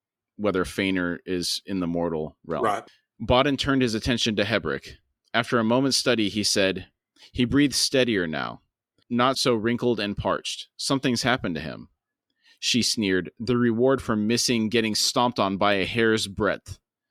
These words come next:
Speaker 1: Boden grunted, his attention suddenly elsewhere. She followed his gaze. The pool of water was gone, drained away until only the carpet of Cape Moth corpses remained. Felicin barked a laugh and said, "Some salvation we've had here."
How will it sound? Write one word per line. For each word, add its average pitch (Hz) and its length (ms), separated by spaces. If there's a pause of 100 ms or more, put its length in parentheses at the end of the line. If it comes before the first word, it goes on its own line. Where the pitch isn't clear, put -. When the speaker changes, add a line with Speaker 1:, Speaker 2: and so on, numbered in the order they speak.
(200)
Speaker 1:
Boden 113 380
grunted, 101 520 (260)
his 117 180
attention 110 460
suddenly 98 400
elsewhere. 78 560 (720)
She - 180
followed 123 380
his 113 220
gaze. 85 500 (540)
The 117 100
pool 151 380
of 107 100
water 120 320
was 87 220
gone, 65 340 (220)
drained 131 340
away 117 380
until 107 340
only 113 260
the 101 120
carpet 120 420
of - 200
Cape - 300
Moth 110 340
corpses 101 500
remained. 67 440 (560)
Felicin 123 540
barked 110 280
a 95 100
laugh 95 480
and 101 160
said, 90 420
"Some 123 300
salvation 117 640
we've 82 180
had 76 220
here." 65 320